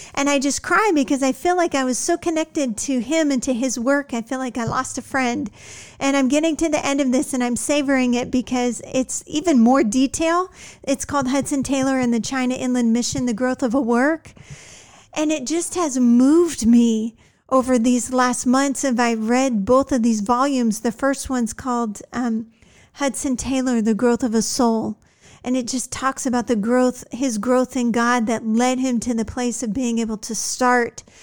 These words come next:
the mission. And this was his growth in God that led him to the place of being able to oversee such an amazing ministry in China. It started out with just him, and he ended up with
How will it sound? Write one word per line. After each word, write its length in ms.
the 160
mission. 500
And 140
this 180
was 160
his 220
growth 360
in 140
God 280
that 160
led 260
him 200
to 140
the 100
place 360
of 120
being 260
able 200
to 180
oversee 1120
such 320
an 100
amazing 1120
ministry 1000
in 240
China. 680
It 160
started 400
out 160
with 120
just 220
him, 320
and 140
he 240
ended 240
up 220
with 240